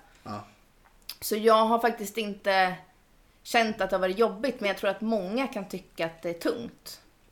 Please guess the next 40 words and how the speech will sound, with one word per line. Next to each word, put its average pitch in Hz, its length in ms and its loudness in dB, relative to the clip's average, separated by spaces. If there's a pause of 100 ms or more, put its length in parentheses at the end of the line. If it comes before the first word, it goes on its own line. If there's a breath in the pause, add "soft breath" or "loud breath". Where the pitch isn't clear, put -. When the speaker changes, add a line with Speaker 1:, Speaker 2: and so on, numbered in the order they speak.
(1800)
Speaker 2:
För 190 160 2
att 180 260 2
sina 175 460 -4
vänner 165 720 -6 (400)
inte 180 200 -14
vet 165 60 -10
jag, 165 120 0
de 170 60 -10
kanske 175 160 -12
ska 175 80 -8
gifta 170 320 -8
sig 165 140 -10
nästa 165 340 -12
år, 160 280 -6
eller 156 260 -8
de 156 100 -12
har 151 100 -8
precis 156 300 -14
träffat 165 380 -8
någon 156 180 -10
som 165 140 -14
de 151 160 -10
firar 160 200 -8
nyår 156 440 -8
med. 151 420 -10 (100)
Speaker 1:
Eller 104 260 -8
på 117 180 -6
en 117 140 -2
nyårsmiddag 110 720 -6
när 101 180 -6
det 95 60 -4
är - 40 -8
ett - 100 -20
par 98 320 -6
och 95 120 -12
man 90 160 -12
är 92 60 -12
själv 90 200 -8
singel. 90 400 -12
Speaker 2:
Ja. 233 380 4